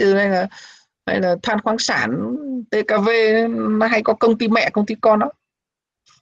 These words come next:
Hay là những tập đoàn lớn của doanh nghiệp tư nhân cũng vậy, ví dụ Tôn, ờ, Tôn Hoa Sen, Tôn Hoa Sen nó cũng vậy.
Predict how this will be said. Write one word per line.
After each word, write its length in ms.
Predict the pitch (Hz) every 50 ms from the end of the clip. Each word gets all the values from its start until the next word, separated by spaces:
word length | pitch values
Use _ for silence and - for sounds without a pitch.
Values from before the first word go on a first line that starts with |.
| _ _ -
Hay 100 | 202 208
là 80 | 190
những 180 | 185 190 202 208
tập 220 | - 214 - 156
đoàn 160 | 165 180 170 170
lớn 240 | 175 180 196 233 254
của 120 | 233 170 -
doanh 440 | 120 127 135 143 139 156 208 214 208
nghiệp 100 | 190 185
tư 80 | - 208
nhân 300 | 214 208 240 240 220 226
cũng 80 | 240 233
vậy, 180 | 233 214 - - 208 220 226 233
ví 60 | 240
dụ 100 | 202 - 196
Tôn, 280 | - 214 214 214 214 214
ờ, 480 | 214 202 208 208 208 - - - - 247 - _ _ _ _ _
Tôn 160 | - 214 214 208
Hoa 160 | 220 226 233
Sen, 420 | - - 247 254 254 262 262 277 269 _ _ _ 254 247 247 - _ _ _
Tôn 160 | - 196 202
Hoa 140 | 208 220 220
Sen 340 | 214 - 220 220 220 220 226
nó 80 | -
cũng 120 | - - 247
vậy. 240 | 233 - - 50